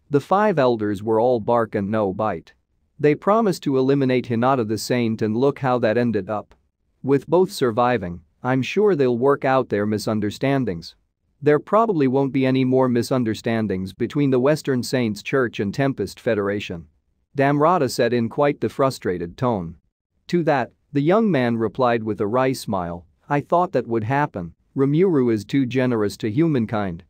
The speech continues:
and wouldn't want to kill Hinata. I was kind of hoping that generosity would spell his downfall sooner or later.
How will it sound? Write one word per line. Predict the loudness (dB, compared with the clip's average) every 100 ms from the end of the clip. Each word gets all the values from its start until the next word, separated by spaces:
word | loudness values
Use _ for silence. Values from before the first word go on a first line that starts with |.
| _
and | -2 0
wouldn't | 0 -2 -2
want | -2 -2
to | -4
kill | -2 0 0
Hinata. | 0 0 0 -2 -8 _ _ _ _ _
I | 0
was | 2 0
kind | 0 0 2
of | 0
hoping | 2 0 0 -6 -8 -14 _
that | -2 0
generosity | 2 0 2 2 2 0 -2 -2
would | -4 -6
spell | 0 2 2
his | 0 -2
downfall | 0 0 0 -4 -6 -8 -10 _ -16
sooner | -4 0 0 0
or | 0
later. | 0 0 0 -4 -10